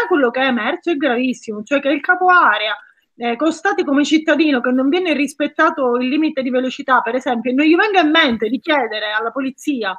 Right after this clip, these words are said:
eh, di fare un, eh, di mettere un punto là, mi sembra follia, così come mi sembra follia che non ci sono i tecnici e che lui non pensi di scrivere per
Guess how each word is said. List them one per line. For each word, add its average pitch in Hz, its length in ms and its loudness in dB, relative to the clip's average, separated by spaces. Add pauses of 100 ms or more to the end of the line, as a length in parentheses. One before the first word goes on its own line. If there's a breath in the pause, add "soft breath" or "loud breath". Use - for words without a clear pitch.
(340 loud breath)
eh, 202 240 -6
di 220 180 -8
fare 214 760 0
un, 208 240 -12 (540)
eh, 185 160 -14
di 208 80 -8
mettere 233 460 -2
un 214 240 -6
punto 214 680 -4
là, 269 160 2 (100)
mi 277 80 0
sembra 262 280 0
follia, 233 500 -2
così 269 220 -4
come 311 140 -2
mi 262 100 -2
sembra 277 240 0
follia 311 440 0 (380 loud breath)
che 285 280 0
non 294 200 2
ci 302 100 2
sono 294 440 2
i 294 100 -2
tecnici 381 520 -2
e 269 40 -4
che 302 140 -4
lui 330 200 2
non 262 200 2
pensi 277 400 -2
di 233 120 -4
scrivere 226 800 -8
per 226 280 -2